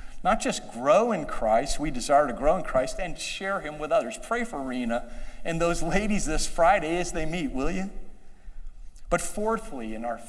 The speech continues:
last value is this, we desire to worship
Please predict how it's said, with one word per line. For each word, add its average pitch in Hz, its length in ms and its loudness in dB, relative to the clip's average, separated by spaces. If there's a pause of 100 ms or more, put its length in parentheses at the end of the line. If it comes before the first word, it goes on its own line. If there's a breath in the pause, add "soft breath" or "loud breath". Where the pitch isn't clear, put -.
(140)
last 151 420 0
value 113 340 0
is 113 120 -8
this, - 220 -6
we 156 140 -8
desire 135 800 4 (520 loud breath)
to - 80 -6
worship 143 800 0